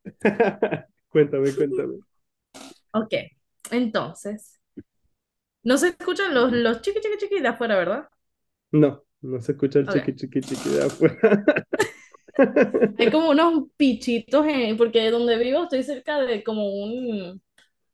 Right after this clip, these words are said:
Speaker 2: ah, un forest de muchos, muchos árboles y de repente los bichitos del, de, de allá le dan por volverse locos y hacer bulla.
Speaker 1: Los,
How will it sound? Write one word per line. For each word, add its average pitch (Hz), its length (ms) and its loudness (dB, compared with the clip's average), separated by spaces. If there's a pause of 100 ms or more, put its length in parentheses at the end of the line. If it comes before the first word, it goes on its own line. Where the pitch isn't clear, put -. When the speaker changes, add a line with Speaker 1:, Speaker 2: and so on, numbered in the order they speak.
(400)
Speaker 2:
ah, 190 380 -6
un 262 160 4
forest 180 640 2 (180)
de 226 120 4
muchos, 254 340 2
muchos 294 280 0
árboles 208 360 0
y 226 60 0
de 220 180 2
repente 226 560 -4
los 294 220 -2
bichitos 233 560 -4
del, 220 320 -4
de, 208 380 -2 (420)
de 240 80 2
allá 226 280 4
le 294 160 0 (140)
dan 226 360 -2
por 269 180 2
volverse 214 460 0
locos 233 380 -4
y 233 40 -14
hacer 208 260 -10
bulla. 170 280 -12 (540)
Speaker 1:
Los, 139 260 2